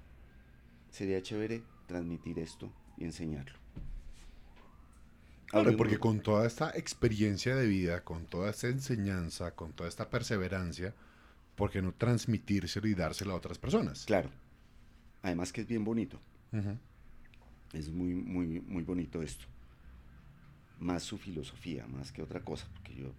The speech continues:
Speaker 1: aprendo a pelear para no pelear uno.
Speaker 2: Ujú.
Speaker 1: Eh, pero el, el fondo está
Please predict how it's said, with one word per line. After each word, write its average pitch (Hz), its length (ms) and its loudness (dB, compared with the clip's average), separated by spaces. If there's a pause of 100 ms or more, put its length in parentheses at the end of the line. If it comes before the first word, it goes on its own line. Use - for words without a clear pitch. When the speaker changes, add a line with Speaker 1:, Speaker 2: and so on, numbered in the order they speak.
(280)
Speaker 1:
aprendo 76 360 -4
a - 80 -4
pelear 76 320 -4
para 87 140 -2
no 80 100 -2
pelear 80 340 -2
uno. 80 240 -2 (380)
Speaker 2:
Ujú. 120 340 4 (320)
Speaker 1:
Eh, 73 720 -2 (1300)
pero 87 220 0
el, 82 220 -2
el 87 160 -6
fondo 90 360 -2
está 104 480 -2